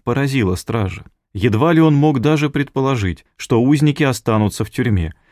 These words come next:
не воспользуются возможностью бежать ради сохранения его жизни. Однако именно так и произошло. Милосердие Павла и Силы обратило солдата ко Христу. «Государи мои!» воскликнул надзиратель.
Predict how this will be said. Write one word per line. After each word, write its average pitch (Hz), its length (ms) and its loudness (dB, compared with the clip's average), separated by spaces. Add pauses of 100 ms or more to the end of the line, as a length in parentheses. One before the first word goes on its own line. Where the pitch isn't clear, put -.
(140)
не 135 120 4
воспользуются 127 800 0
возможностью 113 760 0
бежать 101 460 -2
ради 117 260 -2
сохранения 110 920 0
его 110 480 -2
жизни. 90 420 -8 (380)
Однако 117 400 0
именно 143 400 0
так 135 240 -4
и 120 100 -6
произошло. 104 680 -4 (240)
Милосердие 113 680 2
Павла 101 460 0
и 98 260 -2
Силы 127 540 0 (100)
обратило 113 540 0
солдата 104 500 -2
ко 107 140 -8
Христу. 98 500 -8 (680)
«Государи 107 600 0
мои!» 135 460 0 (100)
воскликнул 107 640 -2
надзиратель. 104 720 -2